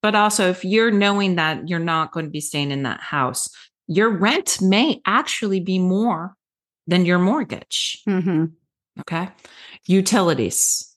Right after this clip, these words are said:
Speaker 1: right? These gas, electric, propane, phone, T V, internet, food.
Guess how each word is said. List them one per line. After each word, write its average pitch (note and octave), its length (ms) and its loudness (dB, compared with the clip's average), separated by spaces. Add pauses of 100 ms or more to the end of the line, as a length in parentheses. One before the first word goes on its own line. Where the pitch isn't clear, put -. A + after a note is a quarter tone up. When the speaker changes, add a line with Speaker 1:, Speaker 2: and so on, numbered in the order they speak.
Speaker 1:
right? E3+ 220 -2
These - 380 0
gas, F#3 420 0
electric, F3 500 -2
propane, D3+ 600 -4
phone, D3+ 600 0
T - 220 -4
V, F#3+ 580 0
internet, F#3+ 580 2 (960)
food. D#3+ 600 0